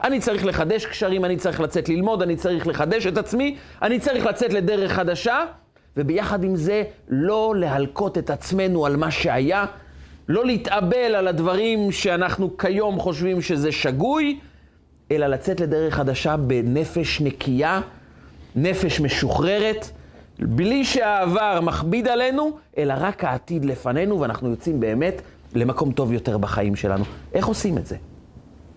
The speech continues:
והאמת היא שזה ההבדל בין רגשות אשמה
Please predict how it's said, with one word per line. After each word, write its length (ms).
והאמת 380
היא 280
שזה 360
ההבדל 520
בין 460
רגשות 560
אשמה 440